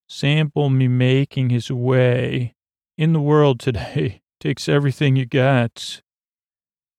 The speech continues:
He says, "Did you take a break from all your worries? It sure would help a lot, but in the glor-, gla-, glazy,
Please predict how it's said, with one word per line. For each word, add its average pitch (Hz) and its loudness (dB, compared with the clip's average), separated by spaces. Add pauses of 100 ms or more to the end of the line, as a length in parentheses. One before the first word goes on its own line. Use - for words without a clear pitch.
(600)
He - -20
says, 117 -2
"Did 131 -2
you 131 -6
take 147 0
a 139 -10
break 143 2
from 135 -2
all 135 2
your 127 0
worries? 147 0
It 156 -6
sure 185 -2
would 147 2
help 120 0
a 143 -6
lot, 131 -4
but 147 -6
in 143 -2
the 139 0
glor-, 139 0
gla-, 135 0
glazy, 135 0